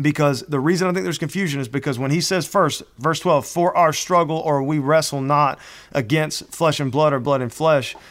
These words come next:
what we take that to mean, and I wanna be very clear here, what we take that to mean is that, that we will never battle against humans. I do not believe at all that that's what it's saying.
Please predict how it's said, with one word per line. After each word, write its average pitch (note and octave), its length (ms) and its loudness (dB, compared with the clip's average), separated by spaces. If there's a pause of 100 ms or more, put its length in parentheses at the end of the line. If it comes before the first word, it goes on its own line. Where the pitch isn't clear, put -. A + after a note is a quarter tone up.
(280)
what D#3+ 300 4
we G3 140 0
take F3+ 400 -2
that E3+ 280 0
to D#3 100 0
mean, D#3 400 2
and C3 100 -2
I C#3 60 2
wanna D3+ 180 2
be C#3 120 0
very E3+ 420 2
clear E3 340 -2
here, G#2+ 320 -10
what C#3+ 220 0
we G#3 100 2
take G3+ 280 0
that F#3 180 -2
to D#3 80 -2
mean D#3 380 0 (200)
is C#3+ 240 0
that, C3 300 0 (280)
that C3+ 320 -2 (220)
we E3 260 2
will E3+ 240 4
never D#3+ 340 4
battle D3+ 440 2
against C3+ 360 -2
humans. G#2+ 520 -4 (760)
I C3 60 0
do B2+ 300 0
not F3 260 2
believe D#3 500 0 (120)
at C#3 140 2
all C#3+ 260 6
that A#2 120 -2
that's C3 240 0
what C3+ 160 0
it's B2 120 -8
saying. A2+ 420 -10